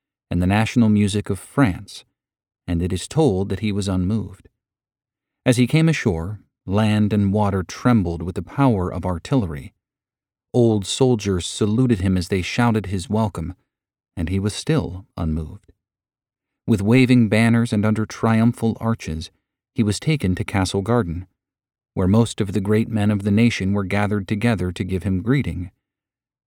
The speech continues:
and he was still not moved. But when he had taken his seat in the great amphitheater, and when the curtain was lifted, he saw before him a perfect representation of the place in France where he was born and brought up.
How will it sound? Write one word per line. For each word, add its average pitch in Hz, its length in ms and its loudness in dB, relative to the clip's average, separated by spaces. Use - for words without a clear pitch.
and 87 160 -2
he 98 120 -2
was 104 160 -2
still 107 640 -4
not 95 380 0
moved. 101 460 -4
But 107 140 0
when 127 140 6
he 127 100 6
had 113 100 0
taken 151 300 2
his 165 120 0
seat 92 280 -4
in 104 80 2
the 95 80 0
great 95 240 0
amphitheater, 82 680 -4
and 95 120 4
when 101 120 4
the 104 80 2
curtain 123 340 2
was 120 160 0
lifted, 90 420 -6
he 120 120 2
saw 131 240 4
before 113 340 0
him 85 180 0
a 98 60 -2
perfect - 600 -4
representation 113 840 0
of 98 100 -6
the 104 60 -2
place - 380 -4
in 113 160 -2
France - 480 -2
where 107 100 -2
he 107 160 -2
was 104 160 -4
born 107 380 0
and 92 200 -6
brought 92 240 -4
up. - 280 -6